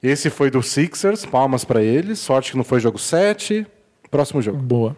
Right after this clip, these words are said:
Speaker 2: Mas é
Speaker 1: Então,
Speaker 2: isso.
Speaker 1: eu não sei o quanto a gente aprendeu sobre esse duelo.
Speaker 2: Não perdemos nada. É, o que a gente sabe é, os Sixers têm alguns dos altos, mais altos da N B A e um dos baixos mais baixos.
Speaker 1: É.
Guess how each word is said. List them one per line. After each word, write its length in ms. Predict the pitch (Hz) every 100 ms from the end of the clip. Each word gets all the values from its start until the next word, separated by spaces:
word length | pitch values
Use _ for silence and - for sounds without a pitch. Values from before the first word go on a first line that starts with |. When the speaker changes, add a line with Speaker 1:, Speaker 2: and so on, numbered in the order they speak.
| _ _ _
Speaker 2:
Mas 220 | 139 123
é 40 | 135
Speaker 1:
Então, 120 | 262
Speaker 2:
isso. 100 | 156
Speaker 1:
eu 40 | 156
não 80 |
sei 140 | 151 170
o 60 |
quanto 200 | 165 165
a 60 | 156
gente 180 | 156 156
aprendeu 600 | - 151 143 131 131 123 - - _ _
sobre 320 | - 131 127
esse 160 | 123 120
duelo. 240 | 120 107
Speaker 2:
Não 60 | 104
perdemos 340 | - 370 165
nada. 340 | 139 131 139 - - - - 156
É, 100 | 240
o 80 | 208
que 80 | 285
a 40 |
gente 200 | 285 277
sabe 400 | - 180 202 185
é, 160 | 143 127
os 140 | 156
Sixers 460 | - 202 - 208 180
têm 160 | 196 190
alguns 360 | 160 151 185
dos 280 | 156 165 135
altos, 340 | 143 143 135
mais 300 | 135 208 208
altos 280 | 156 190 165
da 60 | 147
N 120 | 131
B 320 | 120 131 226 -
A 20 | -
e 80 | 185
um 20 |
dos 160 | 190 143
baixos 340 | 170 165 147
mais 180 | 156 143
baixos. 500 | 113 - - - -
Speaker 1:
É. 80 | 117